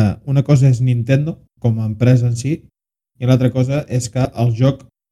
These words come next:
l'ha desenvolupat Game Freak, no Nintendo. En canvi, el Zelda Breath of the Wild sí que el va desenvolupar Nintendo. Llavors,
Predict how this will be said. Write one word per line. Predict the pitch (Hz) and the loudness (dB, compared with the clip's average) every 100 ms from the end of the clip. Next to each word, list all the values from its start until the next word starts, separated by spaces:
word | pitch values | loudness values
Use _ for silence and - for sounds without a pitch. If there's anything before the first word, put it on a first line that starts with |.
| - | -2
l'ha | 120 | 2
desenvolupat | 127 123 120 120 113 120 123 117 | 2 2 4 4 4 2 0 -2
Game | 110 104 | -2 -4
Freak, | - 139 113 95 | -8 -8 -8 -8
no | 143 160 | -2 0
Nintendo. | 110 104 101 90 95 _ - | 0 -6 -10 -12 -18 _ -8
En | 120 | -4
canvi, | 113 113 110 | -2 -2 0
el | 110 | -2
Zelda | 107 143 143 143 | 0 2 4 4
Breath | 127 123 | 2 0
of | 117 | 0
the | 117 | 2
Wild | 127 131 | 4 2
sí | 135 - | 0 -2
que | |
el | 107 104 | -2 0
va | 104 | 0
desenvolupar | 101 104 104 104 104 104 | -2 -4 -4 -4 -2 -2
Nintendo. | 101 98 101 95 95 _ _ _ _ _ _ _ _ _ _ _ _ | -2 -6 -8 -8 -14 _ _ _ _ _ _ _ _ _ _ _ _
Llavors, | 120 120 120 | -2 0 0